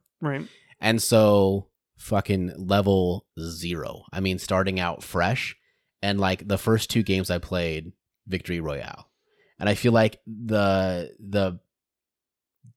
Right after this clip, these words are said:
Speaker 2: the more I play, now I'm at, like, level forty-two or something, I don't have, like, as much success. So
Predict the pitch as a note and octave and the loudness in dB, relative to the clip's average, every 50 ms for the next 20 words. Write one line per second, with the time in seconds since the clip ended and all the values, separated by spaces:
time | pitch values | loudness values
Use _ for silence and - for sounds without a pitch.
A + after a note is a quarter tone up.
0 | _ _ _ _ - - A2+ A2+ A2 A2 A2+ A2+ A2 G#2 G2+ G2 - - F#2+ F#2+ | _ _ _ _ -4 2 2 4 4 6 4 4 4 4 2 0 0 0 0 2
1 | A2 A2+ A2 G#2 G2+ G2+ G2+ G2+ F2 F#2 F2+ - F#2+ F#2+ F2+ F#2 F2 - G2 F#2+ | 2 2 4 4 4 4 2 0 -2 -4 -4 -2 -2 0 0 -2 -4 -2 0 0
2 | F#2+ F#2 F#2 F#2 F#2 F#2 F#2 - - - G2+ G#2 A2+ A2+ C3 A#2+ A2+ C#3 D#3 - | 2 2 0 -2 -2 -4 -6 -6 -2 -2 0 0 0 0 0 -2 -2 -2 -4 -4
3 | - - - - - - - G#2 A#2 A#2 G2 F#2 G#2+ G#2 G2+ F#2+ F#2+ G2 G2 F#2+ | -10 -20 -20 -20 -12 -4 0 2 2 2 2 0 2 2 2 2 2 2 0 0
4 | - _ - F#2 F#2+ G2 F#2+ G2+ G2 F#2+ F#2+ - - - - - - - G2 F2+ | -2 _ -2 0 2 2 2 2 0 0 0 -2 -6 -12 -12 -12 -8 -6 -6 -6
5 | - - - F2+ F#2 B2+ - - - _ - - _ - - - C3 B2 B2 A#2 | -6 -2 -2 -2 -2 -2 -4 -8 -16 _ -20 -20 _ -6 2 6 8 8 8 8
6 | A#2 A2 - | 6 4 -2